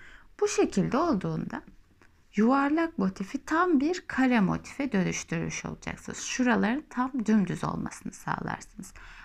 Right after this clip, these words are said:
Ama siz köşeleri de ikili trabzan, ortayı da ikili trabzan yaparsanız motifimiz yuvarlak olduğu için tam bir karelik sağlayamayacaksınız. Bakın son kısma geldik. Orayı nasıl kapattığımızı göstereyim. Yeşil kısmı da aynı şekilde kapatıyorsunuz. Bakın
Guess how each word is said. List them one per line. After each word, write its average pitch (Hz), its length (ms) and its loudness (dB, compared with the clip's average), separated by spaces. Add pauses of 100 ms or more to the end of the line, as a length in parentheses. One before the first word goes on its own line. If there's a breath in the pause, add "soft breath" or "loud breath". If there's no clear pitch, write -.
(140 loud breath)
Ama 285 220 6
siz - 220 0
köşeleri 233 600 2
de 190 60 2
ikili 180 240 -2
trabzan, 170 540 -2
ortayı 185 460 2
da 254 60 2
ikili 202 260 0
trabzan 165 460 -2
yaparsanız 196 800 -2 (580 loud breath)
motifimiz 196 600 2
yuvarlak 170 540 2
olduğu 165 260 -4
için 185 440 -6 (460 soft breath)
tam 269 340 4
bir 208 180 0
karelik 196 480 0
sağlayamayacaksınız. - 1300 0 (360)
Bakın 226 220 0
son 220 340 2
kısma - 280 -2
geldik. - 560 2
Orayı 190 280 6
nasıl 180 220 0
kapattığımızı 151 680 -2
göstereyim. 156 600 0
Yeşil 180 340 2
kısmı - 340 0
da 151 60 2
aynı 139 200 2
şekilde 139 460 -8
kapatıyorsunuz. 143 840 -8
Bakın 185 260 -6